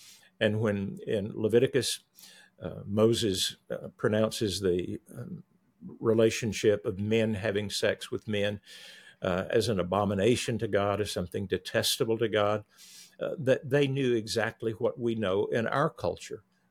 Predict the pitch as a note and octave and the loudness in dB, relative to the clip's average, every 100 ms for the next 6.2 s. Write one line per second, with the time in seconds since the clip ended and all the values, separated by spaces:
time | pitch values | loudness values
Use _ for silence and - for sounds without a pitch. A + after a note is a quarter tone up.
0 | - A2+ - A2 G2+ A2 G#2 G#2 A2 G#2 | 2 2 4 2 4 4 4 2 0 -6
1 | E2+ A#2 A2+ F#2+ G2+ - F2 - B2+ - | 0 0 0 -2 -6 -2 -2 -2 -8 -2
2 | A2 - B2 G#2+ G2+ G2 G2 G#2+ G#2+ G2 | -4 -2 4 4 4 2 0 -2 -4 -2
3 | G2+ - - A#2 A2 A2+ C3 C3 - - | -2 -2 -2 -2 0 0 -2 -4 -8 -8
4 | - - - - F#2 - - F2 F2 E2+ | -8 -10 -6 -2 -2 -2 -4 -2 -2 -2
5 | F2 - - C3 - - - _ - A2 | -4 -6 -10 -12 -14 -18 -20 _ 0 4
6 | A2 G#2 | 6 4